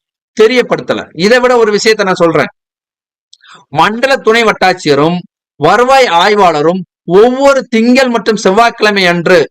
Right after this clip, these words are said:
தங்கள் கட்டுப்பாட்டுக்குள் இருக்கக்கூடிய கிராமத்தில் சென்று கிராம நிர்வாக அலுவலர் விண்ணப்பங்களை சரிவர வாங்குறாரா என்பதை நீங்க உறுதி செய்யணும்.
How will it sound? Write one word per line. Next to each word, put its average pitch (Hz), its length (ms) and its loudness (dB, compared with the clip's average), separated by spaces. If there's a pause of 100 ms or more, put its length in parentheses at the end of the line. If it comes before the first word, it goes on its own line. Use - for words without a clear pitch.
(920)
தங்கள் 247 360 -2
கட்டுப்பாட்டுக்குள் 214 840 -2
இருக்கக்கூடிய 170 640 0
கிராமத்தில் 214 680 -2
சென்று 165 540 0 (260)
கிராம 247 440 0
நிர்வாக 214 360 0
அலுவலர் 180 420 0
விண்ணப்பங்களை 196 600 0
சரிவர 214 560 0
வாங்குறாரா 160 680 0 (140)
என்பதை 147 400 0
நீங்க 170 220 -2
உறுதி 185 420 0 (100)
செய்யணும். 120 280 -2